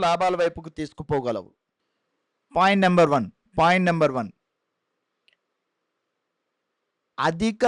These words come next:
లాభాలు సృష్టించగల, అధిక సంపదను సృష్టించగల పైరును ఎన్నుకోవడం, క్రాప్‌ని ఎన్నుకోవడం,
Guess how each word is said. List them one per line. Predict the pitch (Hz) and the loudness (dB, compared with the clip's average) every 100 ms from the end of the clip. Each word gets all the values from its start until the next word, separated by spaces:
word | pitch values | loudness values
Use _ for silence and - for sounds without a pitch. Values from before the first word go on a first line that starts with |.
| 233 | 2
లాభాలు | 190 175 175 180 180 175 175 | 4 4 2 0 -2 -4 -10
సృష్టించగల, | 160 - 170 160 156 151 147 180 247 _ _ - | -16 -14 -14 -10 -6 -4 -4 -6 -8 _ _ -10
అధిక | 156 185 220 208 | -10 -8 -8 -6
సంపదను | 180 175 180 175 180 | -6 -6 -6 -4 -4
సృష్టించగల | 170 156 - 170 156 151 147 156 147 131 143 _ _ _ _ _ _ _ _ _ _ _ _ - | -8 -12 -12 -12 -8 -6 -4 -2 -2 -4 -8 _ _ _ _ _ _ _ _ _ _ _ _ -4
పైరును | 156 175 196 190 | 0 0 0 -2
ఎన్నుకోవడం, | 160 156 156 135 117 98 _ _ _ | -2 -4 -2 -2 -4 -10 _ _ _
క్రాప్‌ని | - 156 170 180 175 | -6 -2 -2 -2 -4
ఎన్నుకోవడం, | 160 147 147 139 117 | -4 -4 -2 0 -2